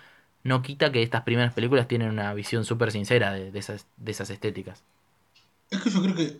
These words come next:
Speaker 2: hoy por hoy uno piensa en Tim Burton y piensa en la estética de Tim Burton y lo siente como algo que está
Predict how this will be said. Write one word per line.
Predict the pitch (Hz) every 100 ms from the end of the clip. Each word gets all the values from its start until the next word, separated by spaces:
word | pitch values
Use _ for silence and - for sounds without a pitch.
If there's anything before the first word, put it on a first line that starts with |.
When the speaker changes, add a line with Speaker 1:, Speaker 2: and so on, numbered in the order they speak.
| -
Speaker 2:
hoy | 156
por | 151 143
hoy | 135 151 151
uno | 151 143 143 135
piensa | 135 147 - 135
en | 98
Tim | 135 131
Burton | 131 123 123 127 127 131 143 - _ _ _ _
y | -
piensa | 131 165
en | 165
la | 127
estética | 160 151 123
de | -
Tim | 131 123
Burton | 120 120 - 117 123 - -
y | 131 113
lo | 117
siente | - - 196 156
como | 117 117
algo | 143 151
que | 104
está | - - 117 123 127 -